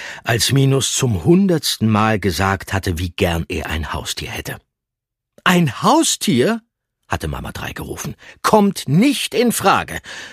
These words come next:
Nein, völlig unmöglich. So etwas kommt mir ganz bestimmt nicht in die Höhle.“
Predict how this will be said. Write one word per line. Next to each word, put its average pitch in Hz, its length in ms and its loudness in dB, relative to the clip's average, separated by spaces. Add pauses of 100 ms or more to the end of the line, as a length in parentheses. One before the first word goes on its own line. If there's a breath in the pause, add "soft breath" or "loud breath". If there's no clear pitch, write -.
Nein, 180 180 4 (340 loud breath)
völlig - 520 0
unmöglich. 135 680 0 (340 loud breath)
So - 160 2
etwas 180 300 2
kommt 202 240 2
mir 175 140 4
ganz 226 360 2
bestimmt 214 520 2
nicht 185 240 2
in 175 100 4
die 151 160 2
Höhle.“ - 320 -2